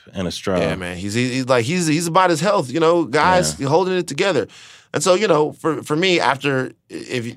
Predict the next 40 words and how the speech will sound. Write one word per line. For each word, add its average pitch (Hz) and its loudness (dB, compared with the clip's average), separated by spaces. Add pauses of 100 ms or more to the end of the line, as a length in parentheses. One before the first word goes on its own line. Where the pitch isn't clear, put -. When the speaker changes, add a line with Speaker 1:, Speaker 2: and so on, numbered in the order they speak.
(160)
Speaker 2:
I 95 -4
got 123 0
in 131 -2
the 123 0
office, 123 0
I 113 -4
figured 123 0
out 120 0 (100)
how 120 2
you 117 0
generate 110 -2
content, 110 -2
how 104 0
you 110 -2
make 107 -4
yourself 104 -4
Speaker 1:
Mm-hmm. 90 -6
Speaker 2:
interesting, 107 -2
how 110 2
you 107 0
craft 104 -2
a 95 -8
voice, 104 -2
and 104 -8
then 107 -6 (240)
been 110 -2
there 110 -2
for 104 -4
eight 117 0
years. 123 -8 (720)
Speaker 1:
Very 170 -6
good. 73 -8 (580)
So - 0
let's 277 0
talk 339 4
about 165 4
this 131 0
Jussie 127 0
Smollett 101 2
thing, 87 -2